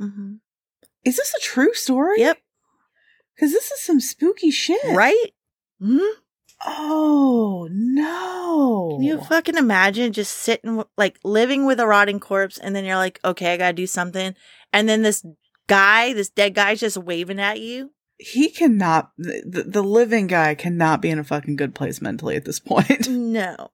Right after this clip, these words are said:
Speaker 1: no. I mean, he still worked, though. For the rest of the winter, Hal tended to the light solo, never letting it go out. Finally, the storms gave way, and a boat was able to make it to Small's lighthouse, and the gruesome scene was soon discovered.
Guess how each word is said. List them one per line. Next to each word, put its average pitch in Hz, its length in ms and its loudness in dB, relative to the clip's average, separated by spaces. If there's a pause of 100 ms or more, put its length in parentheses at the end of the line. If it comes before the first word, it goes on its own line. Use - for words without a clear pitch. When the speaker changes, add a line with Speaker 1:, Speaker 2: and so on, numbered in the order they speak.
Speaker 1:
no. 175 380 -14 (400)
I 277 140 -6
mean, 311 180 -4
he 285 140 -4
still 302 340 -2
worked, 294 280 -2
though. 220 440 0
For 240 140 -4
the 226 140 2
rest 262 260 -2
of 247 40 -4
the 240 80 0
winter, 247 380 0
Hal 233 280 2
tended 233 480 -4
to 226 100 -10
the 202 100 -6
light 220 260 0
solo, 208 680 -2
never 196 460 -2
letting 190 340 -4
it 185 180 -8
go 185 240 -4
out. 254 300 -2 (260)
Finally, 262 360 2
the 247 100 -2
storms 240 380 -2
gave 233 260 0
way, 233 380 2
and 220 100 0
a 196 40 0
boat 214 220 0
was 202 140 0
able 202 220 2
to 202 140 -8
make 185 220 -2
it 220 120 -2
to 196 80 -4
Small's 180 440 0
lighthouse, 185 540 2
and 190 140 -6
the 185 40 -4
gruesome 180 400 -8
scene 165 320 -6
was 165 120 -4
soon 151 200 -4
discovered. 123 680 -6